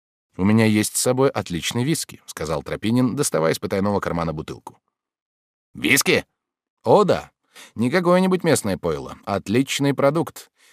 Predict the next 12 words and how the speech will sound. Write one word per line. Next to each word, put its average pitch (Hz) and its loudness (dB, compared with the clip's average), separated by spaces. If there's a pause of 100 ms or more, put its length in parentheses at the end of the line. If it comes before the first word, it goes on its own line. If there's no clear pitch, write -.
(160)
Пять 160 6
лет 165 4
выдержки 156 2
в 120 -2
бочках 147 2
из-под 156 -2
андалузского 117 2
хереса 147 2
или 139 0
шерри, 98 0
если 90 -4
по-вашему. 87 -2